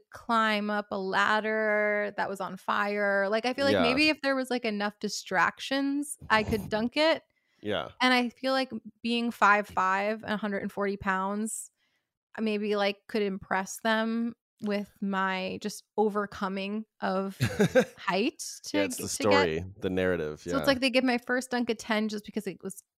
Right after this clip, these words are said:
Speaker 1: completed,
Speaker 2: Mm-hmm.
Speaker 1: you know?
Speaker 2: Yeah.
Speaker 1: And it
Speaker 2: So
Speaker 1: didn't say
Speaker 2: taco
Speaker 1: which one,
Speaker 2: fall
Speaker 1: it didn't say
Speaker 2: lift
Speaker 1: which
Speaker 2: you
Speaker 1: one you
Speaker 2: up.
Speaker 1: would win. It said which one you would do the best in. And
Speaker 2: Yeah.
Speaker 1: it's like, I would do terrible in literally all of them.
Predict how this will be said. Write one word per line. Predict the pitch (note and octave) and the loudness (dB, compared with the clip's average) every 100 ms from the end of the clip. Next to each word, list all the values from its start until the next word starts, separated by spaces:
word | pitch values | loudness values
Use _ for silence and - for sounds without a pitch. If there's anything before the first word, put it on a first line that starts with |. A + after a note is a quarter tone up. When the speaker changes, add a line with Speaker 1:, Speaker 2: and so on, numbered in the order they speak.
| _ _ | _ _
Speaker 1:
completed, | - G#3 - B3 G#3 F#3+ F3+ F#3+ - _ _ _ _ - | -6 -6 -4 -4 -2 0 0 -2 -10 _ _ _ _ -10
Speaker 2:
Mm-hmm. | G3 A#2 D#2 | -8 -6 -2
Speaker 1:
you | A3 | 0
know? | G3+ F#3+ G3 G3+ _ _ - | 0 -2 -4 -10 _ _ -6
Speaker 2:
Yeah. | F#2+ - - - C4 | -4 -4 -8 -4 0
Speaker 1:
And | D4+ | 2
it | |
Speaker 2:
So | C4 | 2
Speaker 1:
didn't | G#2 F4+ | 0 0
say | - A2 | 6 6
Speaker 2:
taco | |
Speaker 1:
which | E3+ G2+ - | 6 4 6
one, | F#2 | 8
Speaker 2:
fall | F#2 F#2 F#2 _ | 8 6 0 _
Speaker 1:
it | B3 | -4
didn't | D#4 D#4+ | -2 0
say | E4 | 0
Speaker 2:
lift | |
Speaker 1:
which | C4 | 2
Speaker 2:
you | C#4+ | 0
Speaker 1:
one | C4 | 2
you | A#3+ | 2
Speaker 2:
up. | |
Speaker 1:
would | G#3+ | 0
win. | F#3+ F#3+ G#3 F3+ - A3 - | -2 -2 -2 -2 -6 -12 -12
It | G#3+ | -2
said | C4 B3+ | 0 0
which | C4+ | -2
one | C4+ B3+ | 0 0
you | A#3+ | 0
would | A3 F#3+ | -2 -2
do | A3+ B3 | 2 6
the | A#3+ A3+ | 6 6
best | G3+ G#3+ - | 2 -2 -6
in. | G3+ - - - | -6 -6 -6 0
And | A#3+ | 4
Speaker 2:
Yeah. | |
Speaker 1:
it's | A#3+ G#3+ | 4 4
like, | A#3+ - | 4 6
I | A3+ | 6
would | C4+ | 4
do | C4 E4 | 2 -2
terrible | - B3 B3 A#3 A3+ A3 | 0 2 2 2 0 0
in | G#3 G3+ F#3+ F#3 _ - | -2 -4 -6 -10 _ -10
literally | G3+ A#3+ D4 D#4 D4 C#4 | -2 0 2 2 0 2
all | G#3 G#3 G3 | 4 4 4
of | F#3 | -4
them. | F3+ - G3+ | -6 -6 -12